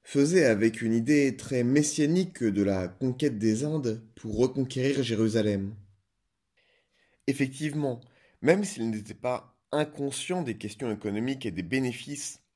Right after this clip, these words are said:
qu'allait lui rapporter la participation au commerce des épices, ce qui était, ce qui a attiré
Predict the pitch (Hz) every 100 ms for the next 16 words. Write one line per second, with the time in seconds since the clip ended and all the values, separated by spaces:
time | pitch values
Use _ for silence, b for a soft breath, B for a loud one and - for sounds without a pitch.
0 | _ - 135 185 120 104 95 95 107 107
1 | 117 104 170 160 98 107 104 - 95 110
2 | - 131 107 113 104 92 98 104 190 196
3 | - 90 - _ b b b b b b
4 | b - 147 156 175 185 - - _ _
5 | _ - 160 160 208 190 165 - 180 214
6 | 214